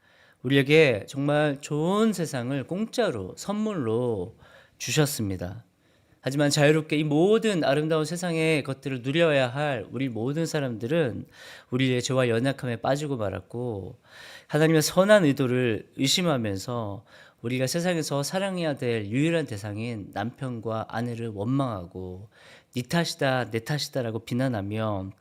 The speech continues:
또 아름다운 피조물과의 관계 안에서, 어, 그들과의 관계 속에서 죄를 지음으로 말미암아 영원한 죄와 사망의 노예가 되어져 버렸다라고 하는 것이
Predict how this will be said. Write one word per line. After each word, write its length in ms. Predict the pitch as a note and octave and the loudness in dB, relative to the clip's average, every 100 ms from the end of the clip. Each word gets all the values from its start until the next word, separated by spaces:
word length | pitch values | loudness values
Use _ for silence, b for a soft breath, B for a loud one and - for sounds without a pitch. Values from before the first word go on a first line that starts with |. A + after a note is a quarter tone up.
| _ _ _ _ - | _ _ _ _ -8
또 120 | - A2+ | 2 4
아름다운 360 | C3 C#3 C#3 | 4 6 4
피조물과의 520 | C#3 E3+ D#3+ C#3+ C3+ | 4 0 0 2 2
관계 280 | B2+ A2+ A#2+ | 2 -4 -2
안에서, 640 | A#2 A2 G#2+ D#3+ G3 A3+ B B B B B | -2 -4 -4 0 0 0 B B B B B
어, 220 | G#2+ G#2 | -4 -4
그들과의 760 | - B2+ C#3 C#3 C3 C3 B2 A#2 | -4 -2 2 2 2 2 4 4
관계 200 | A2+ A#2+ | 2 -4
속에서 640 | - B2 A#2 F3 D#3 G#2 - B | -4 -6 -4 -4 -4 -6 -10 B
죄를 640 | - C3+ C#3 D3 A2 F2+ - b b | -4 0 4 4 4 -2 -8 b b
지음으로 380 | - - C#3 C3+ | -10 0 2 2
말미암아 560 | A#2+ G#2 G#2+ G2 A2+ G#2 | 2 0 -2 -4 -4 0
영원한 420 | C3 E3 F3+ E3+ | 2 2 0 -2
죄와 240 | - A#2+ | -4 -6
사망의 380 | A#2+ F3 E3+ D#3 | -4 -6 -6 -6
노예가 380 | A2 A#2 B2 A2 | -4 -2 -2 -6
되어져 320 | A2+ A#2+ A#2 | -6 -6 -6
버렸다라고 600 | - G#2+ A#2 B2 G#2 G#2 | -6 -8 -8 -8 -8 -6
하는 180 | A2 D#3+ | -6 -6
것이 500 | C#3 A2+ F#3 E3 G2+ | -8 -8 -6 -6 -8